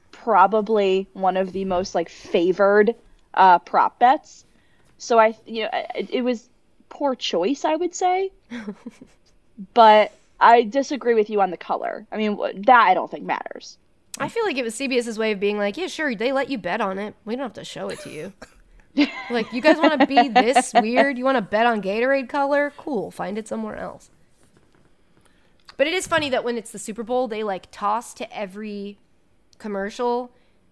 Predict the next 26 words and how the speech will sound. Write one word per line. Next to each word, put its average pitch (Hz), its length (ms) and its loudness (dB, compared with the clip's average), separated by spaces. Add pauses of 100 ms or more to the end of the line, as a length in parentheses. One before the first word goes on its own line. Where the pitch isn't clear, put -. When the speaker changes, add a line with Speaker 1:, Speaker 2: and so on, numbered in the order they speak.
(380)
Speaker 2:
with, 196 320 -10 (160)
they 208 140 -4
tease 208 320 -10
with, 202 140 -10
like, 185 240 -10
"Up 247 180 -2
next, 262 480 -2
the 262 100 -8
coin 262 540 -2
toss." 160 600 -12
And 214 100 -10
you're 214 100 -8
like, 208 180 -6
"You're 269 140 0
only 392 260 -6
Speaker 1:
<laughs> - 0 -
Speaker 2:
doing 254 280 -6
that 151 200 -12
because 202 240 -10
you 208 80 -6
know 196 200 -6
people 202 240 -10
gambled 196 480 -10
on 117 160 -14
it." 110 180 -20
Like, 208 240 -12